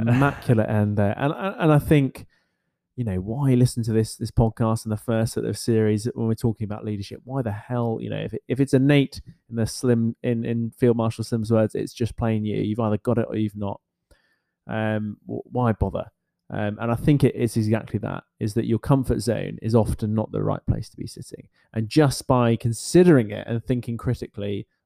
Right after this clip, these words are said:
Speaker 2: are there other options? Are there other ways I could do this? You're likely to make yourself that slightly more nuanced leader, that, as we've al-, alluded to, is the best type. And so I think that's, uh, you know, leading into the rest of the podcast and, and kind of drawing this to, to a wrap. Um,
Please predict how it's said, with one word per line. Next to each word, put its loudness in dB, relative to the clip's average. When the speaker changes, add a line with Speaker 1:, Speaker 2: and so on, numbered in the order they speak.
Speaker 2:
are -4
there -2
other -4
options? -12
Are -10
there -8
other -2
ways 0
I -6
could -14
do -10
this? -14
You're -2
likely -2
to -14
make -8
yourself -8
that -12
slightly -2
more -2
nuanced -4
leader, -4
that, -14
as -8
we've -4
al-, 0
alluded -2
to, -6
is -10
the -14
best -12
type. -20
And -6
so 6
I 6
think 4
that's, -2
uh, -6
you -6
know, -4
leading 4
into 6
the 8
rest 4
of 0
the 4
podcast 2
and, -4
and -6
kind 0
of 2
drawing 4
this -2
to, 2
to -2
a 2
wrap. -2
Um, -6